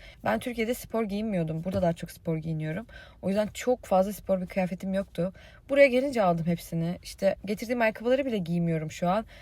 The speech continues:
Yine buradan aldım ayakkabı, onları giyiyorum. O yüzden eleyerek getirin, size külfet olmasın arkadaşlar. Tabii ki de özel şeylerinizi getirin. Varsa getireceğiniz bir ilacınız ya da "Burada yanımda dursun, herhangi bir problem olur, hastalanırım."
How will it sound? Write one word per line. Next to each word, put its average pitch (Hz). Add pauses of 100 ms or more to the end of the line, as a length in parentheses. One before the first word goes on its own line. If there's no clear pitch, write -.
(180)
Yine 254
buradan 214
aldım 170
ayakkabı, 170
onları 185
giyiyorum. 170 (480)
O 254
yüzden 285
eleyerek 269
getirin, 220
size 233
külfet 214
olmasın 214
arkadaşlar. 180 (160)
Tabii 269
ki 214
de 214
özel 196
şeylerinizi 185
getirin. 180
Varsa 226
getireceğiniz 185
bir 180
ilacınız 175
ya 175
da 175
"Burada 180
yanımda 170
dursun, 175
herhangi 175
bir 175
problem 175
olur, 165
hastalanırım." 170